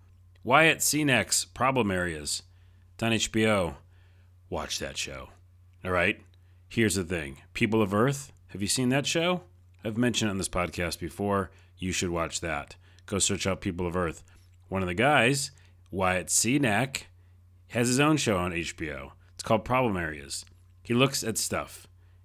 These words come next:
and he looks at it, like, in a really cool way. And there's a lot of graphics, and it's not a live show, but it's kinda like a talk show, but it's kinda not.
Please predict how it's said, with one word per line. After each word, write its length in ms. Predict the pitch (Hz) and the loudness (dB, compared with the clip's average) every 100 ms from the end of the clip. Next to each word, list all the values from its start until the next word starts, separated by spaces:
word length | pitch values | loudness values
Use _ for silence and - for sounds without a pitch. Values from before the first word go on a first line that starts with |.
| - - | -20 -10
and 360 | 95 92 92 92 | -6 -2 -2 -2
he 120 | 98 | 0
looks 240 | 104 104 107 | 0 2 2
at 80 | |
it, 240 | 101 104 - - - | 2 0 -4 -20 -10
like, 320 | 95 98 95 | -2 -2 0
in 100 | 107 | -2
a 60 | 107 | 0
really 280 | 107 127 123 | 2 2 2
cool 240 | 123 120 | 2 2
way. 420 | 110 92 76 - - - _ - | 4 2 -2 -10 -20 -20 _ -8
And 240 | 95 104 107 | -2 0 2
there's 140 | 107 | 2
a 60 | 110 | 4
lot 160 | 110 | 4
of 80 | 117 | 4
graphics, 680 | 110 101 87 78 - - - - - - | 2 2 -2 -6 -4 -4 -6 -14 -20 -10
and 200 | 95 101 | -4 -4
it's 160 | 92 110 | -2 0
not 240 | 113 120 | 2 4
a 40 | |
live 320 | 117 117 110 95 | 4 4 2 2
show, 460 | 98 82 76 76 - - - - - | 0 -2 -6 -12 -16 -20 -20 -14 -6
but 280 | 90 87 - | -2 -2 -4
it's 200 | 95 - | -8 -8
kinda 300 | - 95 104 | -4 -2 0
like 140 | 110 | 2
a 80 | 107 | 2
talk 320 | 104 120 104 | 4 4 2
show, 400 | - 80 71 69 - - - - - - | -2 -6 -8 -12 -16 -20 -20 -20 -20 -16
but 160 | 80 78 | -10 -8
it's 160 | 78 | -8
kinda 300 | - 87 92 | -8 -4 -2
not. 360 | 92 90 71 65 | 0 -2 -4 -8